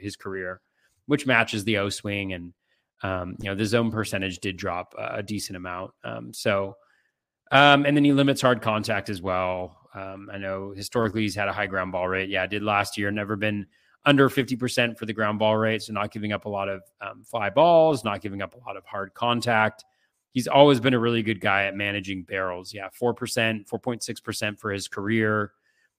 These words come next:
You know, so a little bit of a blip last year, but back to doing that. And that,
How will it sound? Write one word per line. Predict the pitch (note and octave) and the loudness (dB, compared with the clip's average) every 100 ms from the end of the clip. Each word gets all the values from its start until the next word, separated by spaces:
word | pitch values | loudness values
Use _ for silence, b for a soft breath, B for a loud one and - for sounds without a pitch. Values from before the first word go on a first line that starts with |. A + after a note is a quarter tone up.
| - | -8
You | A2+ | -2
know, | A2 | -2
so | G#2 A2 | -2 -4
a | |
little | A2 | -4
bit | G#2+ G2+ | -4 -6
of | |
a | G2 | -8
blip | F2+ G2+ - | -6 -8 -6
last | F#2 F2+ - | -8 -8 -10
year, | G2 F#2 | -12 -12
but | F#2+ | -12
back | - A2+ A#2 | -10 -10 -10
to | - | -14
doing | G2 G2+ G2 F#2+ | -10 -8 -6 -6
that. | F#2 F#2 F2+ | -2 -2 -2
And | G2 | 0
that, | A#2 A#2 | 2 0